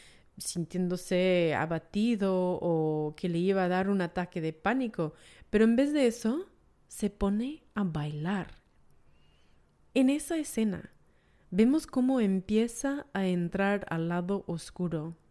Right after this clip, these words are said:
y a expresar realmente quién es.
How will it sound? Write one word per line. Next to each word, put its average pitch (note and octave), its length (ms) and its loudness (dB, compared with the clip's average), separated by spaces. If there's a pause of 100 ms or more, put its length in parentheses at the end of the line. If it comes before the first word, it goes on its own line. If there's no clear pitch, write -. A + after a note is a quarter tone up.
(100)
y F#3 140 2
a F3+ 80 2
expresar A3 800 -2
realmente G3 1040 0
quién F3 280 -2
es. - 360 -12